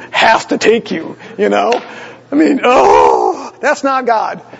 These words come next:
God looks at the shortest. God looks at the weakest. I got you. You know, that's, that's his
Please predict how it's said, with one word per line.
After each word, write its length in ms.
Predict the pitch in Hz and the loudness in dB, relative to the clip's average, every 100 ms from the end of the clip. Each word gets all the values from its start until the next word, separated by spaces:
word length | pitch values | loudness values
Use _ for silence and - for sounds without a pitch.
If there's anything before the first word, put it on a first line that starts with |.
| _ _ | _ _
God 180 | 180 196 | 0 2
looks 200 | 214 214 | 2 0
at 60 | 196 | -8
the 60 | |
shortest. 680 | 185 185 185 185 175 - - | -2 0 0 -2 -6 -16 -18
God 220 | 185 180 | -8 -4
looks 240 | 196 208 - | 0 -2 -2
at 100 | 185 | -4
the 200 | 196 196 - | -4 -8 -4
weakest. 480 | 196 190 190 190 - _ - | -2 0 -2 -2 -10 _ -14
I 120 | 101 | -6
got 200 | 175 160 | -4 -4
you. 180 | 160 - - - - - _ _ | -10 -12 -14 -16 -16 -20 _ _
You 100 | 196 | -10
know, 220 | 214 226 190 | -8 -8 -4
that's, 240 | 240 254 | -2 -2
that's 260 | - 247 - | 0 -2 0
his 260 | 233 190 | 0 0